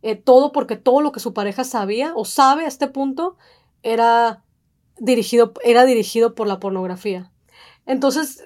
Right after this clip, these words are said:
ah, les digo, ah, si quieres animarte a practicar sexo anal o ya lo practicas,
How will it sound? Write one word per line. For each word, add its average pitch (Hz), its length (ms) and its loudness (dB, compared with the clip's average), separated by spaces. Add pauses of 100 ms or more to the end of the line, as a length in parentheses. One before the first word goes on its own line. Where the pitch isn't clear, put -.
ah, 233 380 6
les 233 180 -2
digo, 233 440 -4 (180)
ah, 226 480 2 (320)
si 262 200 -8
quieres 269 240 0
animarte 247 680 -4
a 277 220 0
practicar 208 380 -8
sexo 262 220 -6
anal 233 320 -2
o 220 140 0
ya 208 120 -4
lo 285 120 0
practicas, 277 760 -8